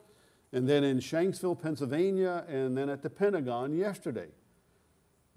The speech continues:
to remember and to somehow make contact with, with those that were killed on that tragic day, those who died helping others. There's a,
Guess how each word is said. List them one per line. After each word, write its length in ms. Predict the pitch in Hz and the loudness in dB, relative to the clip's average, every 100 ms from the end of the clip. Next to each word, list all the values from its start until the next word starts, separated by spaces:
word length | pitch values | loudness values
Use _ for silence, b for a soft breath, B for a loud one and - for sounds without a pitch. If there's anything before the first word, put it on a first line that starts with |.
| - | -2
to 320 | 165 160 156 170 | 6 8 8 6
remember 840 | 165 175 170 180 240 233 170 120 | 8 10 10 12 12 10 8 6
and 120 | 117 110 | 2 2
to 300 | 139 139 123 | 4 4 2
somehow 440 | - 233 214 208 | 6 8 8 8
make 340 | 185 190 190 | 10 8 8
contact 960 | - - 202 226 226 214 143 117 110 - b b b b | 0 2 6 8 8 6 4 2 0 -10 b b b b
with, 400 | 160 156 175 175 | 6 10 10 6
with 260 | 165 170 127 | 8 8 10
those 500 | 175 190 208 185 - | 12 12 12 8 6
that 220 | 175 175 | 6 6
were 340 | 175 156 170 | 4 6 6
killed 520 | 156 - 196 233 202 147 | 4 0 10 12 12 10
on 160 | 143 | 6
that 240 | 147 151 147 | 6 2 0
tragic 480 | - 160 160 151 131 | 0 2 2 0 2
day, 240 | 190 151 | 2 4
those 300 | 139 170 170 | 6 6 6
who 160 | 180 160 | 2 2
died 520 | 147 175 185 170 143 B B B | 4 4 4 4 2 B B B
helping 500 | 175 196 185 190 175 | 6 8 8 6 8
others. 380 | 196 156 127 120 | 8 6 4 4
There's 200 | 151 147 | 4 6
a, 180 | 151 | 6